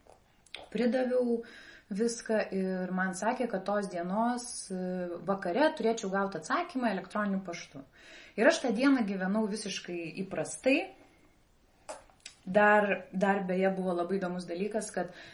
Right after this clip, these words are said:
kadangi aš planavau gimdyti klinikose, e, tą dieną aš kažkaip irgi supratau, kad nors dar man visai yra daug laiko iki termino,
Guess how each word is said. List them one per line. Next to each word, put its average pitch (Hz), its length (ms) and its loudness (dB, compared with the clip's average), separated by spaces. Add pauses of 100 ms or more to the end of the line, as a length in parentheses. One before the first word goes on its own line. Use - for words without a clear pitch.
(120)
kadangi 185 480 0
aš 185 160 -4
planavau 180 440 -2
gimdyti 180 840 -4
klinikose, 180 760 -2 (1040)
e, 180 640 -4
tą 233 260 2
dieną 254 560 4
aš 214 160 2
kažkaip - 360 -2
irgi 247 200 0
supratau, 214 540 0
kad 233 260 -2 (180)
nors 220 300 4
dar 214 140 6
man 202 180 2
visai 180 360 2
yra 175 140 4
daug 175 240 -2
laiko 196 440 2
iki 185 360 -6
termino, 202 600 2